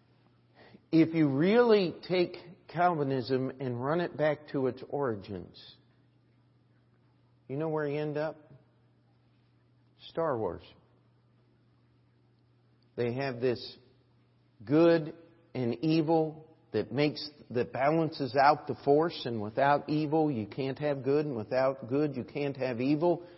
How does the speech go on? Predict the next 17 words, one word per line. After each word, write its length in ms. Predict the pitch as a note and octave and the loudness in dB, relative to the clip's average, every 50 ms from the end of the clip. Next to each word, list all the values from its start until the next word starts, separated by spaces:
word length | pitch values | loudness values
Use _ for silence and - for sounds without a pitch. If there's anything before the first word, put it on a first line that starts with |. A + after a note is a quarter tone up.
| - - - | -20 0 4
That's 260 | D3 D#3+ - - - - - - - | 4 4 4 2 -6 -10 -10 -12 -4
Star 260 | - - G#3+ A3 G3+ F3 | 4 8 10 10 10 8
Wars. 360 | C#3+ B2 A2 A#2 C3 B2 C3+ D#3 D3+ | 6 4 4 2 2 0 -2 -2 0
Actually, 600 | - D3 E3+ F3+ - - - E3+ E3+ E3 D#3+ D#3+ - - - - - - - _ _ | 2 2 2 2 -2 -4 0 4 4 6 4 2 -2 -12 -18 -20 -20 -20 -20 _ _
whoever 840 | - E3+ F#3 F#3 F3+ F3 F3+ E3 F3 E3 D#3 C#3 A#2 - - - - - - - - - _ _ | 8 10 12 12 12 12 12 12 10 10 10 8 6 2 -4 -12 -16 -18 -20 -20 -20 -20 _ _
wrote 520 | F2+ G#2+ A2+ C3 D#3 F3+ F#3+ F3+ - - | -6 0 8 12 12 12 12 12 6 2
the 100 | - D3+ C3+ - - - | 0 -2 -2 -2 -4 0
story 560 | - F3+ F#3+ F3+ D#3+ C#3 C3 C#3 D#3+ E3 C#3 - - - - - _ _ | 4 4 6 6 6 6 6 4 2 0 -2 -8 -16 -20 -20 -20 _ _
borrowed 580 | - A2 C#3+ D#3 G3 A#3 A3+ G#3 F3+ D3 C3+ A2+ | 4 8 10 12 12 12 12 12 10 8 6 4
that 420 | C3+ A#2+ G#2 G2+ A2+ D3+ - - - - - - _ _ _ _ _ _ - | 4 6 6 6 4 2 0 -4 -14 -20 -20 -20 _ _ _ _ _ _ 0
from 380 | E3 D#3+ D#3 D3+ D#3 D3+ - - | 2 2 4 4 2 -2 -4 -6
what 440 | - C3+ C3 D3 F3+ F3 - - D#3 | -6 -2 4 6 6 6 6 4 2
we 180 | D#3 E3 D3+ | 2 2 2
classically 760 | - - C#3 C#3+ D#3 F#3 F#3+ - - F3 - - D3+ D3 C#3+ | 2 0 -2 0 0 0 -2 -2 -4 -4 -4 -2 -2 -2 -2
call 460 | C#3+ - - D3 C#3+ C#3 D3 E3+ E3+ C#3+ | -2 2 4 6 6 6 6 4 2 0
the 160 | D3 C#3+ - | -2 -2 -2
Eastern 760 | - E3 D#3 D#3 D3 - - - F3 F3 F#3+ G#3 F#3+ E3+ - | -2 -2 0 0 -2 -4 -2 0 2 2 2 0 -4 -8 -10